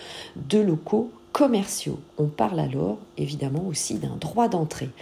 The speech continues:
Cette somme peut être demandée uniquement lors de, donc, la conclusion du bail,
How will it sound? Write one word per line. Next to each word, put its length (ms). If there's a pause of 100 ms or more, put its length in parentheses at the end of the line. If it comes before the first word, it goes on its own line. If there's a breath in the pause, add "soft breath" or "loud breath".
(320 loud breath)
Cette 340
somme 380
peut 240
être 240
demandée 500 (160)
uniquement 680
lors 360 (120)
de, 180 (220)
donc, 240
la 160
conclusion 460
du 120
bail, 300